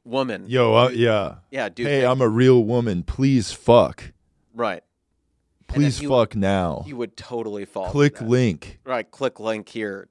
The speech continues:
Speaker 1: to
Speaker 2: To
Speaker 1: have a
Speaker 2: to
Speaker 1: no
Speaker 2: have
Speaker 1: strings
Speaker 2: no <laughs>
Speaker 1: attached
Speaker 2: sex.
Speaker 1: sex.
Speaker 2: Yeah,
Speaker 1: He would
Speaker 2: in your
Speaker 1: totally
Speaker 2: area.
Speaker 1: Right.
Speaker 2: Yeah.
Speaker 1: Right.
Speaker 2: With girls that are just willing to bang.
Speaker 1: Right.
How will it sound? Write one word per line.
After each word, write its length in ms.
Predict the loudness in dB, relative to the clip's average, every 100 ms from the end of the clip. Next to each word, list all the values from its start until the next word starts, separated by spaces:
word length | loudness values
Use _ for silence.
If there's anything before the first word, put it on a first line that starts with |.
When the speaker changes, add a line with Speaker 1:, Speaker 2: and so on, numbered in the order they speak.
| -14
Speaker 1:
to 380 | -10 -10 -12 -16 _ _
Speaker 2:
To 120 | -8
Speaker 1:
have 180 | -8 -10
a 80 | -12 -8 -6
Speaker 2:
to 200 | -4 -2
Speaker 1:
no 0 |
Speaker 2:
have 300 | 0 -2 -4
Speaker 1:
strings 440 | -8 -10 -8 -2
Speaker 2:
no 140 | 2
<laughs> 0 |
Speaker 1:
attached 680 | 2 0 -6 -8 -14 -18 -20
Speaker 2:
sex. 540 | -20 -4 -2 -2 -4 -8
Speaker 1:
sex. 580 | -6 -6 -8 -14 -14 -18 -14 -2
Speaker 2:
Yeah, 280 | 0 0
Speaker 1:
He 60 | -2
would 80 | 0
Speaker 2:
in 140 | 4
your 200 | 8 8
Speaker 1:
totally 120 | 8
Speaker 2:
area. 420 | 6 6 4 2 -4
Speaker 1:
Right. 300 | -8 -6 -8 _
Speaker 2:
Yeah. 280 | -4 -2 -4 -12
Speaker 1:
Right. 220 | -10 -4 -2
Speaker 2:
With 580 | -2 -8 -18 -16 -16 2
girls 640 | 6 6 6 4 -2 -12 -12 0
that 320 | 4 4 2 _
are 300 | 0 2 2
just 280 | 0 -2 -4
willing 480 | 2 4 4 4 0
to 120 | -2
bang. 760 | -10 -10 -8 -6 -6 -8 -12 -16
Speaker 1:
Right. 300 | -10 -10 -10